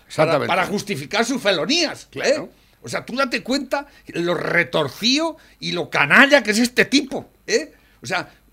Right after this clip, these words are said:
Speaker 2: no le importa, a, a, pues, con la extrema derecha, que se supone que la Hungría es extrema derecha, ¿no?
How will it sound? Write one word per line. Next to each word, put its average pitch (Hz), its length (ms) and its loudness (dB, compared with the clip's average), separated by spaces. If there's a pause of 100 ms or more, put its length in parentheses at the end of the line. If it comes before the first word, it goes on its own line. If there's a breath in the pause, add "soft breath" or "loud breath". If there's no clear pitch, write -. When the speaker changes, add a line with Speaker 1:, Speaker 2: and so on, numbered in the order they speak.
(240)
Speaker 2:
no 185 120 -4
le 285 80 2
importa, 262 380 -2
a, 147 360 -2
a, - 300 -16
pues, - 140 -16
con 123 100 -10
la - 60 -14
extrema 190 320 -6
derecha, 120 400 -8
que 92 100 -20
se - 120 -16
supone 135 280 -8
que 123 100 -10
la 117 120 -8
Hungría 113 320 -8
es 113 80 -14
extrema 104 340 -16
derecha, 202 340 -6
¿no? 185 200 -12